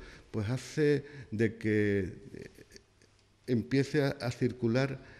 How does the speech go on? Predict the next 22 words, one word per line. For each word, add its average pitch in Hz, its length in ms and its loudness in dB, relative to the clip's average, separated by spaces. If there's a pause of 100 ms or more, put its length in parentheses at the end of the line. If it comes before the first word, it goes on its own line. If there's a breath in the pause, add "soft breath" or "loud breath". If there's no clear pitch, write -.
(160 loud breath)
los 101 220 -2
favores 120 600 0
dados 123 480 2
y 104 80 -2
los 107 220 -2
favores 110 480 0
recibidos. 104 720 -2 (880 loud breath)
Eso 139 300 0
genera, 127 540 2
mm, 113 580 -4 (400)
una 139 220 2
gran 101 240 0
problemática. 98 580 0
Mi-, 107 160 2
pero - 340 -4
si 160 140 0
tú 220 100 4
eres 170 160 6
independiente, 101 720 2
tienes 120 280 2
tu 101 120 -10
profesión 92 600 -2